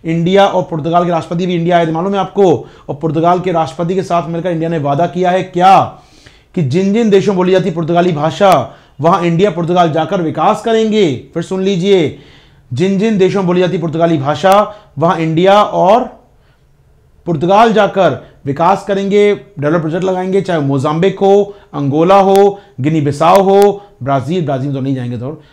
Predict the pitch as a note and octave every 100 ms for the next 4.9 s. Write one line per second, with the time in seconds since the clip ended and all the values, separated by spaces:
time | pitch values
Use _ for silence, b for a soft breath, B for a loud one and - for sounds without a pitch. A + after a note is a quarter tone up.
0 | b F3+ G#3+ G#3+ A3 F#3 F3+ F3+ E3+ D#3+
1 | D#3 F3+ F3+ E3 C#3 D3 E3+ C#3 F#3 F#3
2 | F#3+ G3+ G#3 B B B - D3 D#3+ F#3
3 | E3+ E3+ D#3 G3+ E3 G3 F#3 F#3+ F3+ D3
4 | D3 D3 F3 G#3 - G3+ G3 G3+ G#3